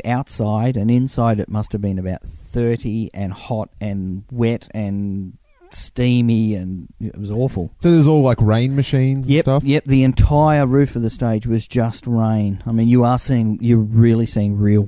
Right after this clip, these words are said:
Speaker 1: water, real rain.
Speaker 2: Finally.
Speaker 1: Yeah, yeah. It was, yep, that was not C G'd. It was real rain. Yeah.
Speaker 2: And what was that like to watch?
Speaker 1: Oh,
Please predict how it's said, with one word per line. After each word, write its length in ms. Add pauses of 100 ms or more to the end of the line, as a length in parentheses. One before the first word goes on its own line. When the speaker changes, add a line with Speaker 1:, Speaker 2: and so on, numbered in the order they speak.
Speaker 1:
water, 460 (100)
real 400
rain. 540 (340)
Speaker 2:
Finally. 720
Speaker 1:
Yeah, 240 (240)
yeah. 200 (280)
It 120
was, 200
yep, 240
that 180
was 160
not 180
C 220
G'd. 300
It 140
was 140
real 380
rain. 480 (140)
Yeah. 220 (360)
Speaker 2:
And 140
what 100
was 120
that 100
like 160
to 80
watch? 480
Speaker 1:
Oh, 340